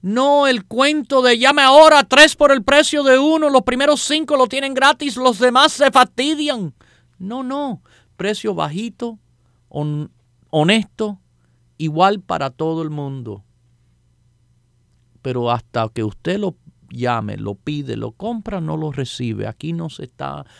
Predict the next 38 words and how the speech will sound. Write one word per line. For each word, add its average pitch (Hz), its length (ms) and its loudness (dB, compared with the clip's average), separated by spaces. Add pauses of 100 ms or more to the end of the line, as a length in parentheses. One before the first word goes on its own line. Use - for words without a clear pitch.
(200)
mandándole 139 1040 -2
cosas 143 680 -2
a - 20 -6
la 127 160 -4
gente 143 400 -8
tratando 139 680 -8
de, 117 380 -8 (420)
de 117 160 -6
ver 143 280 -4
si, 117 600 -10
si 123 160 -12
les 123 160 -6
interesa 120 640 -8
o 120 140 -10
no. 127 220 -10
No, 160 200 -12
no. 180 240 -10 (640)
Si - 140 -12
usted 214 200 -8
le 311 100 -6
interesa, 277 480 -6
usted 147 220 -8
lo 135 100 -6
compra. 113 380 -10
Si 196 140 -10
no 285 100 -8
le 294 80 -8
interesa, 294 680 -8
no 226 220 -6
lo 311 100 -6
compre. 320 540 -8 (560)
Pero 160 320 2 (600)
creo 226 460 2 (600)
que 165 260 -2
dándole 254 680 0
información 190 920 -4
a 247 60 -6
usted, 170 560 -2